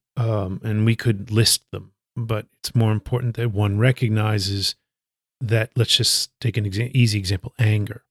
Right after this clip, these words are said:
or fear, or even, let's just say, uh, someone who's extraordinarily enthusiastic about something. Those can be emotions. That to, to, to, to tame those does not, as you suggested, mean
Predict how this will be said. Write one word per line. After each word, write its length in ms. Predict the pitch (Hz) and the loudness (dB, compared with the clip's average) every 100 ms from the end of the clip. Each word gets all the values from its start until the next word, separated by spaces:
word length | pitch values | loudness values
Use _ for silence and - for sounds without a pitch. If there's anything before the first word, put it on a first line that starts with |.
| _ _ _ _ | _ _ _ _
or 80 | 107 | -12
fear, 540 | - - 113 104 - _ _ _ _ _ 143 | -4 2 2 2 -2 _ _ _ _ _ -6
or 80 | |
even, 400 | 151 220 247 233 | 2 4 6 4
let's 160 | 180 - | 4 2
just 160 | 165 - | 2 2
say, 400 | 156 139 123 - _ _ _ - | 2 2 0 -4 _ _ _ -10
uh, 320 | 80 - 123 | -8 -8 -2
someone 400 | - 131 127 117 | 2 4 2 2
who's 260 | 120 113 | 0 -2
extraordinarily 1120 | 123 120 - - - - - 170 185 160 135 123 | -4 -4 -2 0 -2 -6 0 2 4 4 4 4
enthusiastic 920 | 113 131 107 113 113 113 - 110 - | 4 2 2 2 2 0 -4 -8 -4
about 240 | 117 113 | -2 -2
something. 360 | - 113 - - _ _ _ _ _ _ _ _ | -4 -8 -10 -20 _ _ _ _ _ _ _ _
Those 220 | 175 220 | 2 2
can 160 | - 233 | 4 4
be 100 | 180 | 6
emotions. 720 | 151 135 131 135 - - - - _ _ _ _ _ _ _ _ _ | 6 8 8 6 2 -8 -14 -16 _ _ _ _ _ _ _ _ _
That 320 | 123 151 165 - _ _ | 0 2 0 -4 _ _
to, 120 | - | -8
to, 220 | - - 135 | -4 -2 0
to, 540 | - - 127 120 117 _ _ | 0 2 2 2 -4 _ _
to 200 | - 123 113 - | -6 -4 -6 -8
tame 560 | - - 151 156 143 | -4 0 2 4 2
those 640 | 104 104 - - - - - _ _ _ _ _ _ _ _ - | 0 -6 -10 -12 -12 -12 -12 _ _ _ _ _ _ _ _ -10
does 240 | 117 131 113 | 2 2 4
not, 320 | 127 123 127 | 4 2 0
as 180 | 117 107 | -2 0
you 100 | 107 | -2
suggested, 680 | - 110 110 110 - 117 110 | -4 -4 -4 -6 -6 -8 -8
mean 340 | 113 117 117 | -8 -8 -10